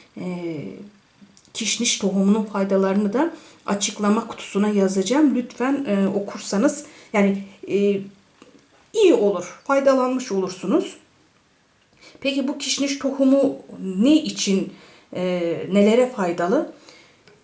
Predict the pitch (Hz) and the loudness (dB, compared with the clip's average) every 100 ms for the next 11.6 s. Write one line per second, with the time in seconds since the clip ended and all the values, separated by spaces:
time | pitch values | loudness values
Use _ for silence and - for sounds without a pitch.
0 | _ - - - 233 220 254 254 294 - | _ -18 -16 2 2 4 2 2 0 2
1 | 269 302 302 - - - - - - 208 | 2 2 0 -14 -20 -20 -20 -20 -6 -2
2 | 233 294 285 - 254 202 240 247 - - | 2 2 0 -2 -2 0 0 0 -2 -4
3 | - - 202 202 202 220 196 - - 269 | -8 -2 2 4 4 2 0 -4 0 0
4 | 220 202 180 170 160 - - - _ 202 | 2 2 2 0 -6 -14 -20 -20 _ 0
5 | 214 214 202 226 226 262 233 - 240 - | 2 2 0 -2 -4 -6 -6 -6 -10 -12
6 | - 202 202 208 202 190 180 226 262 - | -2 0 2 0 0 0 2 2 0 -10
7 | - _ - - _ - 196 196 196 - | -20 _ -20 -20 _ -4 0 0 0 0
8 | 202 220 220 202 190 185 190 208 - - | 2 2 2 2 2 2 2 0 -2 -2
9 | 190 240 - _ _ _ 190 196 185 180 | -2 -2 -6 _ _ _ -8 -6 -6 -8
10 | - 202 190 196 190 - - 170 160 - | -6 0 0 2 0 -2 -8 -6 -6 -6
11 | 185 202 180 240 277 - | -6 -4 -2 -2 -2 -12